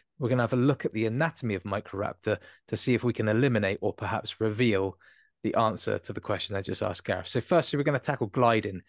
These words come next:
Now, it certainly might surprise a lot of people and will surprise Gareth, but gliding is actually a non-starter for this species.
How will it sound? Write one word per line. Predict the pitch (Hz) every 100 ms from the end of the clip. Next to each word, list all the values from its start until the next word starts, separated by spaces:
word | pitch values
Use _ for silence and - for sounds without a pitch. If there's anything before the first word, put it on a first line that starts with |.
| - - _ -
Now, | 120 117 _ _ _ _ _ _ _ _ _ -
it | 123 _ _ _ _ _ -
certainly | - - 170 123 143 156
might | 143 143 151 - - _ _
surprise | - 139 - 143 139 127
a | 127
lot | 156 160
of | 135
people | 165 160 170 156
and | 139 135 127 _ _ _
will | - 143
surprise | - 139 - 139 127
Gareth, | 147 131 120 - -
but | 135 - _ -
gliding | 175 160 156 143
is | 131 143
actually | 151 - 127
a | 123
non-starter | 127 135 135 127 - 131 131 -
for | - 101
this | 107
species. | - - 123 117 - 95 -